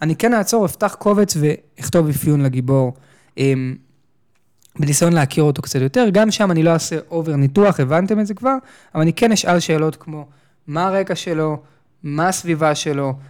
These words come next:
מהי הסביבה שבה הוא מרגיש נינוח, מהי הסביבה שבה הוא אולי נלחץ יותר. אני רוצה לה-, להתחיל לאפיין אותו בצורות כאלה או אחרות. ברמה בסיסית של, מבחינתי, כמה פסקאות בקובץ וורד יעשו את העבודה. אמ,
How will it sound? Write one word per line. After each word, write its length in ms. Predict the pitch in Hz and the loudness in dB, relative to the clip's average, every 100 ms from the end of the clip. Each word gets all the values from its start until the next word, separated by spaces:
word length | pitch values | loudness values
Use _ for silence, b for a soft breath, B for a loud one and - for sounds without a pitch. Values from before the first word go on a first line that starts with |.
| B | B
מהי 160 | 147 160 | -8 -6
הסביבה 320 | 170 156 156 | -6 -8 -8
שבה 220 | 151 147 | -8 -8
הוא 100 | 147 | -8
מרגיש 320 | 143 139 139 139 | -10 -10 -12 -12
נינוח, 340 | 135 135 131 | -8 -8 -6
מהי 100 | 135 | -2
הסביבה 300 | 139 135 135 | -2 -2 -2
שבה 300 | 135 143 127 | -2 0 2
הוא 180 | 131 131 123 b | 4 2 0 b
אולי 160 | - 135 | 0 2
נלחץ 440 | 135 127 - 151 | 2 0 0 0
יותר. 180 | 156 147 | 0 0
אני 80 | 143 | 0
רוצה 180 | 180 226 | 0 2
לה-, 120 | 196 - 175 165 - | 2 2 0 0 -2
להתחיל 640 | 151 143 139 - 220 208 190 b b - | -2 0 -2 0 2 4 0 b b 0
לאפיין 520 | 151 135 - 175 190 | 2 2 0 4 4
אותו 220 | 170 156 | 4 2
בצורות 400 | 139 131 139 139 | 0 0 2 0
כאלה 220 | 139 135 | 0 0
או 60 | 127 | 0
אחרות. 440 | 120 127 123 - - _ | -2 -8 -12 -14 -20 _
ברמה 320 | 165 190 226 | 2 4 4
בסיסית 440 | 254 208 180 175 - | 2 2 2 2 2
של, 140 | 139 | 0
מבחינתי, 560 | 135 143 156 - 170 208 | 0 -2 -2 -2 -2 2
כמה 220 | 180 180 | 2 2
פסקאות 460 | 170 - 135 143 | 0 0 2 4
בקובץ 380 | 127 135 123 123 | 2 0 0 0
וורד 200 | 127 117 | -2 0
יעשו 220 | 113 104 | -2 -4
את 100 | 110 | -4
העבודה. 320 | 113 110 110 104 - b b b b b b b b b b b b b - | -2 -2 -2 -6 -12 b b b b b b b b b b b b b -2
אמ, 640 | 165 165 170 165 165 165 | 0 2 0 0 0 -2